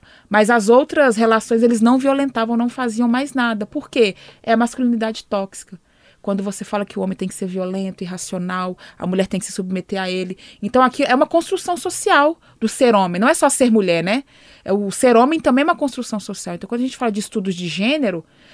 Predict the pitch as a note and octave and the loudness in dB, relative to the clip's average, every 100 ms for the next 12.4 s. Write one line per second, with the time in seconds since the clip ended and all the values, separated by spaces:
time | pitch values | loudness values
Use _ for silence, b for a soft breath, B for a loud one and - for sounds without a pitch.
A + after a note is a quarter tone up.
0 | b A3+ E4+ - D4 C#4+ A3+ A3+ G#3+ G3 | b 2 4 2 0 2 4 6 6 6
1 | F#3+ - G3 F#3 F3+ E3 D#3 D3 D3+ - | 2 0 -2 -2 -2 -2 -4 -6 -10 -20
2 | b b b b D#3+ F3 G3+ G#3 A3+ G#3+ | b b b b -8 -4 -4 -2 0 2
3 | D4+ D4 C#4 C#4 C4+ B3 A#3 B3+ C#4+ D4 | 4 2 2 0 0 0 0 0 -2 -2
4 | D#4+ D#4+ - F#4 E4 C4+ D4+ E4 E4+ E4 | -4 -6 -4 -2 0 0 2 0 2 4
5 | D#4 A4+ F#4+ F4 - D4 A4+ C5 A4 C4+ | 4 4 2 2 2 2 2 0 2 4
6 | G#3 - F#3+ F#3+ - F3 D#3+ D#3+ - - | 2 -2 -6 -8 -10 -10 -10 -12 -14 -20
7 | b b b b - B3+ - C4+ D4 D4 | b b b b 0 2 4 2 4 4
8 | D4 D#4 F4 C#4 C#4+ D#4+ D#4 D#4+ D4+ D#4 | 4 4 2 0 0 0 2 2 0 -4
9 | D#4+ - F4+ F#4+ D#4 C#4 C4+ - D#4+ - | -8 -8 -6 -2 -2 -2 -4 -6 -6 -6
10 | F#4 G4 G4+ F4 C#4 D#4+ B B B - | -8 -10 -8 0 2 2 B B B 0
11 | G#3 B3 A3+ G#3 A#3 - C#4 B3 C4 D4+ | 4 4 6 4 4 2 2 2 2 0
12 | G#3+ G3 F3+ | -2 -4 -6